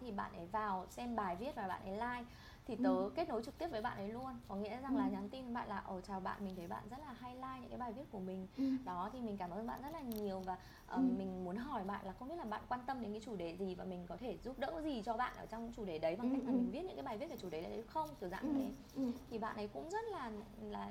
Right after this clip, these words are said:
Speaker 1: là, nói chung là tớ thấy là rất là tử tế luôn á. À, bạn ấy trả lời hết những câu hỏi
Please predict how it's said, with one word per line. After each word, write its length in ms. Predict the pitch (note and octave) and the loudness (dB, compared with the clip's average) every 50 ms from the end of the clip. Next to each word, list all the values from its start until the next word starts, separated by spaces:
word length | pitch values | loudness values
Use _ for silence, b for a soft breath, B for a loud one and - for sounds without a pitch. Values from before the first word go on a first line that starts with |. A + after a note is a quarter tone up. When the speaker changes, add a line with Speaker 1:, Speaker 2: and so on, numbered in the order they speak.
| G3+ G3 | -4 -6
Speaker 1:
là, 120 | F#3+ F#3+ F3+ F#3 G#3 - G3 | -6 -6 -6 -8 -8 -4 0
nói 120 | G3+ F#3+ G#3 | 0 0 2
chung 140 | C#4+ D4+ | 0 -2
là 60 | C4+ A#3 | -4 -4
tớ 120 | - F3 E3+ | -6 -4 -4
thấy 120 | F3+ F3+ | -4 -4
là 120 | G#3+ B3 A#3+ - - - G3+ G3 F#3 F#3+ | -4 -4 -6 -8 -10 -10 -6 -6 -4 -2
rất 100 | C#4+ G4 | -2 0
là 80 | G4+ | 0
tử 160 | E4 - G#3+ F3+ - | 0 -2 -4 -4 -2
tế 200 | - F3 E3+ F3+ | -2 -2 0 0
luôn 280 | G#3 B3 C#4+ C#4 B3+ B3+ | 0 0 0 -2 -2 -2
á. 140 | C#4+ D#4+ - B B B B B B | -4 -6 -6 B B B B B B
À, 140 | B G#3 G#3 | B 2 4
bạn 200 | G#3 A3 A3 - | 4 4 2 2
ấy 260 | F#3+ F3+ F#3 F#3+ G3+ G#3+ A3+ A#3+ B3+ C4+ C4+ C#4+ C#4+ C#4+ C#4 C4+ | 0 -2 -2 -2 -2 -2 -2 -2 -4 -4 -6 -6 -8 -8 -8 -6
trả 120 | C#4+ A#3+ A3 | -2 0 2
lời 300 | F3+ G3+ G3 F#3+ F3+ F#3+ A#3+ | 6 6 6 6 6 4 0
hết 60 | F4 G4+ - | 0 -2 -2
những 100 | - C#4 | -2 -2
câu 100 | D#4 D4+ | -2 0
hỏi 180 | C4 B3+ F#3+ | 2 2 0